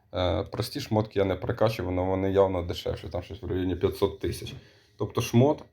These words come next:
<clears throat> е, не с-, ну, не, не чекайте, що вам буде, там ви легендарки будете за-, захватувати. Да? Якщо ви бачите, що, о, ви швидко прокачуєте героїв, все у вас круто, і ви будете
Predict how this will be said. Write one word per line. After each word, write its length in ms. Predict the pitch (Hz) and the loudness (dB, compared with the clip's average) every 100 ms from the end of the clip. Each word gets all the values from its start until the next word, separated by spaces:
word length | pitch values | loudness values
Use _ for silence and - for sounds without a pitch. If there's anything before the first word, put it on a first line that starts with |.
| - | -4
<clears throat> 120 | 139 120 - - _ _ _ _ _ _ _ - | 2 2 0 -8 _ _ _ _ _ _ _ -4
е, 220 | 101 90 | 0 2
не 140 | 90 101 | 4 2
с-, 140 | - - | 2 0
ну, 160 | 120 | 2
не, 200 | 113 104 101 | 6 4 4
не 120 | 110 | 0
чекайте, 480 | 107 120 143 139 - | 0 0 2 2 0
що 160 | - 95 | -4 0
вам 220 | 98 92 | 2 2
буде, 220 | 98 90 | 0 0
там 220 | 87 95 | -2 -2
ви 120 | 95 | 0
легендарки 580 | 95 104 104 110 107 - | 0 2 6 6 6 2
будете 380 | 82 92 87 95 | -6 -6 -6 -6
за-, 240 | 95 92 - - _ | -4 -6 -8 -18 _
захватувати. 580 | - 104 98 95 90 - | -8 2 4 4 0 -2
Да? 160 | 92 110 | 2 4
Якщо 220 | 101 101 | 4 2
ви 100 | 98 | 2
бачите, 440 | 98 120 - 85 | 4 4 2 -8
що, 280 | 92 98 87 - - _ _ _ - - | -6 -6 -6 -10 -20 _ _ _ -20 -2
о, 120 | 101 | 2
ви 140 | 107 | 4
швидко 360 | 113 110 104 98 | 4 2 0 0
прокачуєте 580 | - - 104 - 90 85 | 0 6 6 6 0 -2
героїв, 420 | 104 104 110 101 | 2 6 6 6
все 180 | 95 98 | 4 0
у 60 | |
вас 180 | 95 90 | 0 -2
круто, 300 | - 117 117 | -4 -2 0
і 20 | |
ви 80 | 95 | 0
будете 460 | 95 98 95 95 | 2 0 2 0